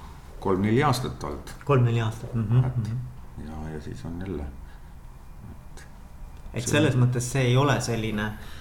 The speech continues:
Speaker 2: et panen nüüd paika, vat, teeme sinuga siin selle ürituse ära ja peate saama <laughs> nüüd selle asja korda, et, äh,
Speaker 1: Ee, teeme selle ürituse ära, siis reeglina inimesed, äh, ikkagi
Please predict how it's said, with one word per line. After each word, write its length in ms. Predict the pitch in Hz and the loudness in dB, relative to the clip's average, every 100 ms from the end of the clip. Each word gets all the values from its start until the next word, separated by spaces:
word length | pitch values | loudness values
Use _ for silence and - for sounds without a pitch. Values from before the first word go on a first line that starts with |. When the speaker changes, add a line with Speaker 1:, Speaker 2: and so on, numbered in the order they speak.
| - | -12
Speaker 2:
et 200 | - 95 - - | -8 -8 -8 -6
panen 300 | - 117 113 127 | 2 4 4 4
nüüd 180 | 123 | 4
paika, 420 | - 165 160 - 110 | 6 6 6 2 4
vat, 380 | 117 - - - - - - - - | 4 0 -10 -12 -12 -12 -14 -14 -8
teeme 260 | - 113 107 | -2 0 0
sinuga 300 | 113 120 113 | 0 0 -2
siin 360 | 110 123 123 113 - - - - | 2 4 6 4 -2 -10 -12 0
selle 240 | 135 127 | 4 8
ürituse 480 | 135 135 120 123 123 | 8 8 4 2 6
ära 220 | 180 175 117 104 | 8 8 6 4
ja 160 | 104 107 - - - - - | 0 -2 -4 -10 -12 -12 -4
peate 280 | - 120 110 | -2 -2 0
saama 380 | 117 123 117 107 - - - - | 2 4 4 2 -4 -14 -16 -16
<laughs> 460 | - - - - - | -16 -14 -10 -8 6
nüüd 140 | 190 | 6
selle 320 | 127 123 160 170 | 6 4 4 4
asja 280 | - - 147 | 4 8 12
korda, 400 | 170 180 127 107 - - - - | 12 12 8 2 -2 -10 -14 -10
et, 400 | 101 101 - - | -8 -8 -10 -8
äh, 360 | 107 101 101 104 120 123 - - - - | -6 -4 -4 -4 -6 -8 -12 -16 -12 2
Speaker 1:
Ee, 800 | 110 110 110 110 107 107 107 107 104 - | 8 10 10 10 10 8 8 6 2 2
teeme 260 | 104 95 95 | 6 6 6
selle 300 | 107 104 110 | 6 6 6
ürituse 460 | 107 104 107 110 147 | 6 2 0 0 2
ära, 300 | 180 147 131 127 - - | 6 8 8 6 2 -6
siis 320 | - 120 110 | -4 -4 0
reeglina 540 | 120 127 107 107 107 113 | 4 6 4 2 2 4
inimesed, 600 | 117 110 107 107 101 - | 4 4 2 -2 -6 -4
äh, 540 | 104 104 104 104 104 104 | -4 -2 -2 -2 -4 -6
ikkagi 400 | - 98 - | -8 -8 -6